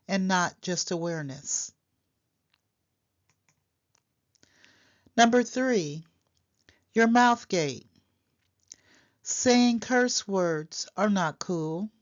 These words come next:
Speaking negative words, especially about yourself or your circumstances, is a big no-no.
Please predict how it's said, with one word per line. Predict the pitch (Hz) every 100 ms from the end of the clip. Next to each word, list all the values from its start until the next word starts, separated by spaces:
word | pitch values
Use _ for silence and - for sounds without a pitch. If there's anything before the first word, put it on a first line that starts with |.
| _ _ _ _ _ -
Speaking | - - 247 247 233
negative | 220 220 214 208 180
words, | 180 170 175 -
especially | 180 - 214 208 - 220
about | 208 185 175 170
yourself | 175 160 - - 254 185 165 - - _ _ _ -
or | 175
your | 180 214
circumstances, | 294 - 196 170 160 151 - 165 156 - 165 165 -
is | - 175 170
a |
big | 156 175 170
no-no. | 160 165 202 190 143 135 185